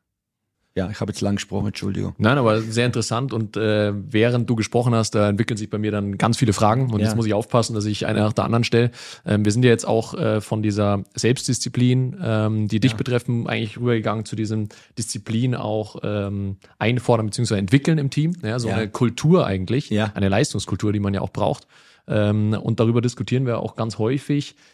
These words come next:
Speaker 2: wie man auch so eine, so eine gewisse Kultur im Team entwickelt. Und du hast ja eigentlich uns gerade schon teilhaben lassen, du versuchst es auch mit Hilfe eigentlich deiner Spieler, deiner Führungsspieler eigentlich, äh, zu schaffen.
Speaker 1: Entschuldigung.
Speaker 2: Ja, gerne reingehen.
Speaker 1: Äh, ke-, keine Führungsspieler.
Speaker 2: Ja.
Speaker 1: Wir haben keine Führungsspieler. Wir haben unterschiedliche Persönlichkeiten.
Speaker 2: Mhm.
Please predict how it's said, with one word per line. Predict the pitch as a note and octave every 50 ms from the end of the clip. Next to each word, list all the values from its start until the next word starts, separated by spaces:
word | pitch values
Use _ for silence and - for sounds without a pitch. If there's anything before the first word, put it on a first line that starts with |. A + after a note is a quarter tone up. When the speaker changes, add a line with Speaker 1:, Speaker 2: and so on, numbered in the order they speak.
| _ _ -
Speaker 2:
wie | G#2+ A#2
man | C3+ C#3 C3 A#2+
auch | - A#2+ A2
so | - - A#2+
eine, | A2 G#2+ G#2 G#2 F#2+ - -
so | - A2+
eine | G#2+ G#2
gewisse | G2+ G#2+ A2 - - G#2
Kultur | - - A2 G2 - B2+ A#2+
im | B2 A#2+ G#2+
Team | - A#2 A2
entwickelt. | G2+ G2 - G#2+ - - F#2+ F#2
Und | F#2 F#2
du | G2+
hast | G#2+ A2 -
ja | A2+ A2
eigentlich | - - G#2+ G#2 A2
uns | G2+ -
gerade | - G#2+ -
schon | - G#2+ G2+
teilhaben | - G#2 A#2 B2 A#2+ A#2
lassen, | A2+ A2+ A2+ - -
du | G#2 G#2+
versuchst | G#2 G2+ F#2+ A2 B2 - -
es | G#2+ -
auch | - G#2 -
mit | - G2
Hilfe | - - A#2+ B2 - B2+ A2+
eigentlich | - A2 G2+
deiner | - A2 G#2 G2+ G2+
Spieler, | - - A#2 A#2+ B2+ B2
deiner | A2 G#2+ A2 G2+
Führungsspieler | - C3 B2+ B2+ B2 - - B2+ A#2+ B2 A#2+ A#2+ - - - - - - - -
eigentlich, | - - A2+ A2 G#2 - -
äh, | C#3 C3+
zu | - - A#2 G#2
schaffen. | - - B2 C3 - - A2 F#2+ F2 -
Speaker 1:
Entschuldigung. | - - - C#3 D3 D#3 C#3 C#3 A#2
Speaker 2:
Ja, | A2 B2+ D3+
gerne | A#2+ - B2 C3 C#3 A#2+
reingehen. | B2 B2+ C3 G#2+ G#2
Speaker 1:
Äh, | - C#3 C#3+ C#3
ke-, | - - D#3+ D#3 D3
keine | - - C#3+ D#3 F3 E3+
Führungsspieler. | - D3 C3+ A#2+ B2+ G#2+ - - B2 B2 G#2 A2
Speaker 2:
Ja. | B2 B2+ - _
Speaker 1:
Wir | - A#2+ A#2
haben | B2+ C3+ C3+
keine | D3 A#2 A#2 A2 A2+
Führungsspieler. | - - A#2 A2 A2+ G#2 - - G2+ G2+ G2+ G#2+ - _ _ _ _ - - _ -
Wir | - B2+ B2 A2+
haben | C3 C3 C3+ C3+ C#3+ C#3 C3+ A#2+ - _
unterschiedliche | - D3 C#3 D3 D3 D#3 - - - C#3+ C3 - C3+ B2 C3
Persönlichkeiten. | A2 A#2 G#2+ G2+ B2 A#2+ B2 B2 - - - G2+ F#2 F2 - -
Speaker 2:
Mhm. | G#2